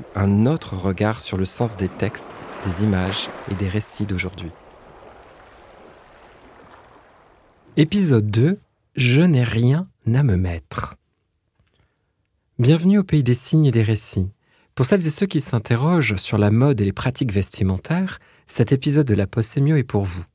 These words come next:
Dressing ou mon dressing, qu'as-tu à nous raconter sur nos pratiques et nos croyances vestimentaires ? Aujourd'hui, je compte vous raconter le sens de votre vestiaire, des armoires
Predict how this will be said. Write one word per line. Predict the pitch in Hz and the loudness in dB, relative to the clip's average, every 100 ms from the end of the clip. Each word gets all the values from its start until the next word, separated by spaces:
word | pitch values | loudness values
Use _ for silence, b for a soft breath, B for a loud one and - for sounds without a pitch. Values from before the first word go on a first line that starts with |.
| _ _ _ _ _ _ _ | _ _ _ _ _ _ _
Dressing | 110 110 123 - 147 139 | 0 2 2 2 4 4
ou | |
mon | 113 110 | 4 2
dressing, | 101 101 - - 101 92 104 b b | 2 -2 -4 -4 -2 -4 -6 b b
qu'as-tu | - 127 - 147 | 0 0 2 2
à | 131 | 4
nous | 113 | 4
raconter | 113 104 113 98 123 123 | 0 -2 0 2 2 0
sur | - 104 | 0 -2
nos | 95 | -2
pratiques | - 104 - 135 131 - | 0 -2 -2 -6 -4 -4
et | |
nos | 101 98 | -4 -2
croyances | - 104 110 120 - | 0 0 2 0 -2
vestimentaires ? | 92 101 - 113 101 92 - 95 90 - - _ _ b b b b - | -4 -4 -2 0 0 0 -2 -2 -4 -10 -18 _ _ b b b b -2
Aujourd'hui, | 104 107 135 185 - b b b | 0 2 0 -2 -6 b b b
je | 101 | 0
compte | 117 107 | 2 2
vous | 98 | 2
raconter | 95 95 95 - | 0 0 -2 0
le | 123 | 0
sens | 92 - 123 | -2 -2 -2
de | 98 | -2
votre | 90 92 92 | -4 -4 -4
vestiaire, | 87 - - 127 160 - | -4 -6 -6 -4 -4 -4
des | 98 101 | -4 -4
armoires | 98 113 151 139 | -2 -2 -2 -6